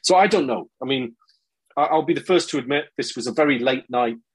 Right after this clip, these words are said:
Google rabbit hole that I sort of disappeared down, but I thought it would be interesting to at least put it out there and see what other p-, people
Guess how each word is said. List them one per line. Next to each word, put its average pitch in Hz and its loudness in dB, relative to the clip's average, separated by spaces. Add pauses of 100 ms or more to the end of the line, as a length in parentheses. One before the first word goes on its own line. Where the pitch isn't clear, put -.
(1200)
Google 135 -6
rabbit - -8
hole 131 2
that 117 2
I 117 0
sort 143 0
of 107 -6
disappeared 127 0
down, 123 2
but 127 2
I 196 4
thought 254 0
it 196 -4
would 175 -2
be 151 -4
interesting 123 -8
to 113 -12
at 104 -16
least 110 -10
put - -12
it 110 -10
out 104 -12
there 95 -12
and 92 -14
see - -8
what 98 -8
other 95 -12
p-, - -14
people - -14